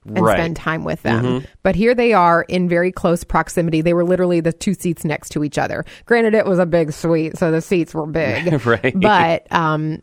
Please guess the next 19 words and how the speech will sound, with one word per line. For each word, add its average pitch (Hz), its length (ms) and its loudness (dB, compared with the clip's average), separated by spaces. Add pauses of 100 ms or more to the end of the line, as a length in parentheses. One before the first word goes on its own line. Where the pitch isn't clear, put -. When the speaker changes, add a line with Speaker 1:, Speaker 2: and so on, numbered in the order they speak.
Speaker 1:
but 185 260 -6
she 202 200 -2
said, 180 260 0
"When 180 140 0
I 196 80 2
say 339 180 -2
be 240 120 -2
kind 240 240 -2
to 247 40 2
everybody, 247 380 0
I, 233 80 0 (100)
I 208 120 0
mean 202 180 0
it. 160 160 -6 (100)
Be 202 140 -2
kind 185 500 -2
to 196 100 0
everybody." 165 640 -2
So 160 460 0